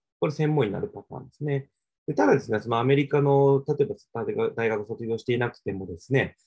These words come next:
まあ、日本の免許を、まあ、取って、あの、まあ、書き換えて、ここから行くということもできますし、レジデントにいきなりマッチングから入っていくってことも一応可能ではあるんで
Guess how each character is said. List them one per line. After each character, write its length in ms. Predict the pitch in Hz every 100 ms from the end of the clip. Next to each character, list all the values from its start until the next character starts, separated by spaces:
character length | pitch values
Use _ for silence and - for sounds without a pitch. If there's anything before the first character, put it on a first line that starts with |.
| _
ま 100 | -
あ、 20 | 107
日 140 | 107
本 220 | 117 113
の 80 | 113
免 300 | 113 113 98
許 260 | - - - _ _ _
を、 340 | 139 135 95 - _
ま 80 | 110
あ、 40 |
取 180 | - 104
っ 60 | - _
て、 340 | 185 139 - _ _ _
あ 140 | 98 101
の、 460 | 98 95 92 92 95
ま 100 | -
あ、 20 |
書 100 | -
き 100 | -
換 200 | 117 107
え 40 | -
て、 320 | 196 180 - _
こ 140 | - -
こ 80 |
か 120 | - 113
ら 60 |
行 100 | 101
く 60 | -
と 80 | _ _ _
い 80 | 120
う 20 |
こ 120 | 131
と 80 | 131
も 80 | 107
で 100 | 101
き 100 | 104
ま 140 | 101
す 100 | 95 -
し、 240 | 180 156
レ 140 | 107
ジ 100 | 101
デ 100 | 110
ン 60 | 113
ト 80 | 113
に 100 | 107
い 60 |
き 80 | 104
な 80 | 123
り 80 | 113
マ 100 | 107
ッ 60 |
チ 180 | - 110
ン 80 | 110
グ 60 | 107
か 80 |
ら 100 | 107 -
入 120 | 98
っ 40 |
て 120 | -
い 60 | -
く 80 | -
っ 20 |
て 120 | -
こ 80 | 143
と 80 | 254
も 100 | 190
一 120 | -
応 80 | 110
可 200 | - 120
能 220 | 120 120
で 80 | 139
は 260 | 175 - -
あ 60 |
る 80 |
ん 0 |
で 40 | -